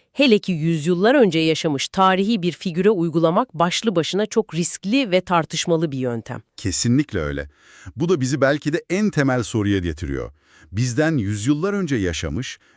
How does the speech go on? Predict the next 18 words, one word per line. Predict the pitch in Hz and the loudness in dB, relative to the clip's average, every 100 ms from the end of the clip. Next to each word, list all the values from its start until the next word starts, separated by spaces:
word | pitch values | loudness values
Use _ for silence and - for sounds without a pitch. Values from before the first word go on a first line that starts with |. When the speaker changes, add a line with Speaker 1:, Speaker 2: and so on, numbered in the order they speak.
| - | -10
Speaker 2:
üstelik | - 170 175 - | -6 -2 -4 -2
Leonardo | 101 123 135 185 156 | 0 2 2 0 -2
gibi | 110 104 160 | -4 -4 -4
sırlarla | - - 101 110 156 196 120 | -4 -4 -2 0 0 0 -2
dolu | 98 92 | -2 -2
bir | 85 76 | -4 -2
dehanın | 90 73 82 90 165 - _ | -4 -2 -2 -2 -4 -6 _
zihninin | 85 101 127 143 165 190 | -6 -2 0 0 0 0
derinliklerine | 131 131 143 143 143 147 165 185 151 | 0 0 0 -2 -2 0 0 0 -2
ne | |
kadar | 220 214 135 | -2 -2 0
inebiliriz? | 117 110 92 82 76 60 - - _ - - | 2 0 0 -2 -6 -8 -12 -16 _ -20 -20
Freud'un | - 135 156 139 95 87 | -6 0 2 2 0 -2
bu | 180 | 0
yorumları | 185 95 76 71 123 - _ - | 0 0 -2 -2 -4 -8 _ -4
doğruluğu | 101 123 160 175 165 | -2 0 0 0 -4
bir | 196 | -4
yana | 202 101 127 | -2 -2 -2